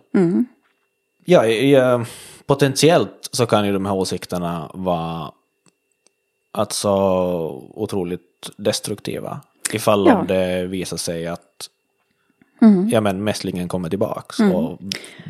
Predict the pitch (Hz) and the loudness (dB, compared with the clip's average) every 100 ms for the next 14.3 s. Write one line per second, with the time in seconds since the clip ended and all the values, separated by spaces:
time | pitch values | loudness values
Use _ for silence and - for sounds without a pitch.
0 | - 214 240 233 240 220 180 175 196 214 | 4 8 10 10 8 8 8 8 8 8
1 | 233 220 185 175 170 165 - - - 175 | 6 8 6 6 4 2 0 -8 4 6
2 | 170 165 170 170 165 160 - - _ _ | 8 6 6 6 8 6 0 -10 _ _
3 | _ - 170 - 277 320 190 - - - | _ 4 4 8 8 6 4 2 0 0
4 | 226 208 262 - - - - 185 180 180 | 2 6 6 6 2 -2 -2 0 0 0
5 | 190 202 208 180 160 160 165 160 175 180 | 4 6 6 6 4 2 2 6 6 6
6 | - - 190 165 160 156 156 120 107 160 | 4 4 6 6 4 2 0 0 2 0
7 | - - 160 156 156 156 151 160 156 147 | 0 4 6 6 6 6 4 2 2 2
8 | 151 - 160 - - - - - - - | 0 2 2 2 0 0 -2 -4 -8 -20
9 | - 208 214 220 208 214 190 151 220 254 | 0 4 6 6 6 6 4 6 8 8
10 | 180 165 165 160 165 - 147 147 - _ | 8 4 2 2 2 2 0 0 -4 _
11 | _ _ _ _ _ - 180 156 - 156 | _ _ _ _ _ 4 6 6 6 4
12 | 170 - - - 143 151 131 101 95 180 | 4 0 -2 0 4 6 6 2 4 4
13 | 160 - 165 185 185 156 151 - - - | 6 6 6 6 6 6 6 4 4 0
14 | - - | 0 0